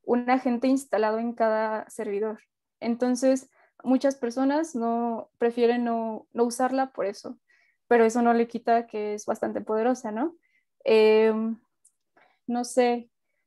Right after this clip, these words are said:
por ejemplo, Ansible es mejor para, eh,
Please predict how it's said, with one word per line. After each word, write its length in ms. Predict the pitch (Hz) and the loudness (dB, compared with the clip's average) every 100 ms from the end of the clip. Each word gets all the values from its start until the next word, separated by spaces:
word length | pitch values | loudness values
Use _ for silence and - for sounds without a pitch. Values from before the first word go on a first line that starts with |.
| - | 2
por 100 | 262 | 4
ejemplo, 320 | 254 262 269 | 6 6 6
Ansible 640 | 277 302 302 320 349 269 | 6 4 0 -2 0 2
es 220 | 240 240 - | 0 -4 -10
mejor 360 | 247 240 240 | -8 -4 -2
para, 260 | 240 240 240 _ _ _ | 0 0 -2 _ _ _
eh, 180 | - 247 | -4 -4